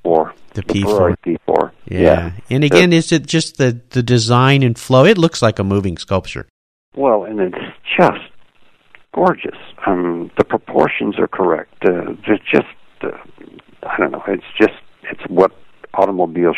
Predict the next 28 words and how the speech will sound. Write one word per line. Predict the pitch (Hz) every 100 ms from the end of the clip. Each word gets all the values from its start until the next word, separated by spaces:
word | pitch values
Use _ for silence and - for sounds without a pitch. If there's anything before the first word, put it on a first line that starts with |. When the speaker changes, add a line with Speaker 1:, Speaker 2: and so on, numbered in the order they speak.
| -
Speaker 1:
should | - 78 69
be. | 67 - - -
Automobiles | - 95 87 87 - 85 80 - -
should | - 90 78
be | 87
beautiful. | - 85 92 87 - - - - - - - - -
I | 92 95
have | 95 92 87
issue | 90 107 - 98
with | 90 85 -
some | 90 90
of | 82
the | 87 87 - - - -
current | - 104 95 90
design | 87 82 85 87
philosophies. | 87 87 90 90 90 - 95 95 - -
Um, | 82 80 - - - - - -
they | 85
look | 90 -
like | 87 85
they | 85 82
were | 80 80
put | - 95
together | 85 78 87 87
by | - 85
a | 82
committee. | - 82 85 90 95 95 - - - - -
Um, | - 80 80 78 78 76